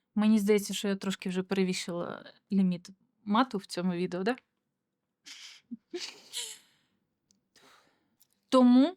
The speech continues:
я благаю, припиніть це порівнювати. Порівнювайте світло, композицію, обробку, але не розмір сенсора чи динамічний діапазон. Вас це взагалі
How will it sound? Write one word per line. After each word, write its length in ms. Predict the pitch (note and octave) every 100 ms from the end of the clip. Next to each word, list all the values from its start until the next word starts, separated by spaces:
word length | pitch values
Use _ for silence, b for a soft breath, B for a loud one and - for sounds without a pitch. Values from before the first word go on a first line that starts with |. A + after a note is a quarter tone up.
| _
я 360 | G#3 G3 A3 A3+
благаю, 600 | G3 A3 A3 G3 F#3+ E3+
припиніть 920 | F3+ A#3+ B3+ B3+ C4+ B3 A3 A#3 A#3+ -
це 300 | G#3 G#3 G#3+
порівнювати. 880 | - G#3 A#3+ G#3+ G3 F3 - - - -
Порівнювайте 640 | A#3 E4+ F#4 C4 A3+ G#3
світло, 560 | G3 A#3 B3 B3 G3+ G3+ _ -
композицію, 840 | A3 D#4 D#4 A#3+ A3 - G#3 G3 -
обробку, 640 | G#3 G3 A3+ G3 - -
але 320 | G#3+ A3+ B3
не 140 | B3+ B3
розмір 400 | A#3+ B3+ G#3 G3
сенсора 520 | - C4 C#4+ G3+ -
чи 160 | - G3+
динамічний 560 | G3 F#3+ G#3+ - G3+
діапазон. 540 | G3 F#3+ G3+ F#3+ F3+ F3+
Вас 280 | A#3 C4
це 140 | - G#3+
взагалі 680 | F#3+ A3+ C4+ D#4 A#3 A#3+